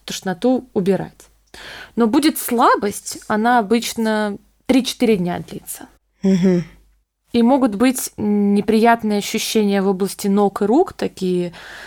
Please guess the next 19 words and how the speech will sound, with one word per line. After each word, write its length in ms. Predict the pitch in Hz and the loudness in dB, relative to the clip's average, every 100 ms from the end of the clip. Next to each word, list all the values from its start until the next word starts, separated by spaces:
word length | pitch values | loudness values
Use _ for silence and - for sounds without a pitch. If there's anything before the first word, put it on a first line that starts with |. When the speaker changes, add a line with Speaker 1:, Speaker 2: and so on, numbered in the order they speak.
| - | -14
Speaker 1:
как, 440 | - 185 175 - - | -4 -4 -4 -12 -12
эм, 920 | 208 180 175 175 180 175 175 185 190 - | -6 -4 -4 -4 -6 -8 -10 -10 -14 -4
ну, 160 | 233 226 | 0 0
спазмы 680 | - - 202 220 190 196 190 | -2 2 4 4 2 -2 -2
иногда, 380 | 185 170 180 | -6 -6 -6
да, 120 | 175 190 | -2 -2
их 180 | 196 | -2
описывают. 760 | 190 - 175 170 180 170 185 - - - - - | -6 -6 -8 -6 -8 -8 -10 -12 -18 -18 -16 -6
И 80 | 214 | 0
может 420 | 208 233 233 196 | 4 4 2 0
быть 260 | 180 214 - _ _ _ _ _ - | 0 -2 -4 _ _ _ _ _ -2
почернение 720 | 208 - 226 196 208 208 202 | -2 0 0 2 2 2 0
ногтей. 680 | 185 180 - - 190 180 - _ - | -2 -4 -8 -12 -12 -14 -20 _ -8
Speaker 2:
Ого! 520 | 160 160 147 165 180 - - - - - - - - - - - - - _ - - - - - | -2 0 2 4 4 0 -6 -20 -20 -20 -20 -20 -20 -20 -20 -20 -20 -20 _ -20 -20 -20 -20 -2
Ну, 180 | 196 180 | 2 4
видочек 680 | 180 202 180 165 - - 170 | 4 2 2 0 -2 -8 -4
будет 340 | 165 165 - | -2 -2 0
у 60 | 175 | 0
меня. 300 | 170 165 | 2 0